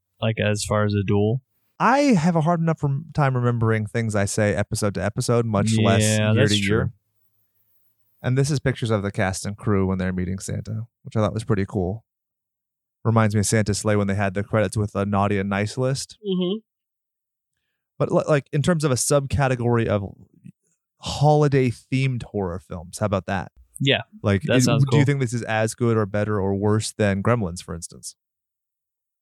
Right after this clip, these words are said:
Speaker 1: That one's hard because Gremlins is so iconic.
Speaker 3: Yeah. Gremlins is, like,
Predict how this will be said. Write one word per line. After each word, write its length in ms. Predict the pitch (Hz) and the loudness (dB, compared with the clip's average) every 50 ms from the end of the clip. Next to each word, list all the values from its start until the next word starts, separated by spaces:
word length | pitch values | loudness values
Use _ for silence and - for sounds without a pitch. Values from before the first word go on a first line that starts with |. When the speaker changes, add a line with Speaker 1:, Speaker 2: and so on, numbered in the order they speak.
| _ _ _ _ _ _ _ _ _ _ _ _ _ _ _ _ _ _ _ _ _ _ _ _ _ _ _ _ _ _ _ _ _ _ _ _ _ _ _ _ _ _ _ _ _ _ _ _ _ - | _ _ _ _ _ _ _ _ _ _ _ _ _ _ _ _ _ _ _ _ _ _ _ _ _ _ _ _ _ _ _ _ _ _ _ _ _ _ _ _ _ _ _ _ _ _ _ _ _ -4
Speaker 1:
That 120 | 147 151 | 0 0
one's 200 | 190 196 165 - - | 2 2 0 0 -2
hard 380 | 123 117 135 143 135 123 113 107 | 0 2 2 4 4 2 0 -2
because 320 | 113 110 113 117 107 107 | -4 -4 -2 -2 -4 -4
Gremlins 540 | 107 113 117 127 143 147 139 127 117 110 110 | -4 -2 -2 0 0 2 2 2 0 0 0
is 180 | 113 113 - - | -2 -2 -2 0
so 160 | - 117 117 | 0 0 2
iconic. 560 | 113 113 113 110 117 113 113 113 110 104 104 - - - - | 2 0 0 -2 -2 -2 0 0 0 -2 -2 -4 -8 -6 -2
Speaker 3:
Yeah. 280 | 165 170 151 113 76 - - - _ _ _ 156 | 0 2 2 2 -2 -6 -12 -20 _ _ _ -2
Gremlins 360 | 147 175 202 202 175 156 143 131 | 2 4 4 6 6 6 6 4
is, 160 | 131 127 131 139 | 4 2 2 2
like, 300 | 135 127 123 113 110 - | 2 2 0 -2 -4 -8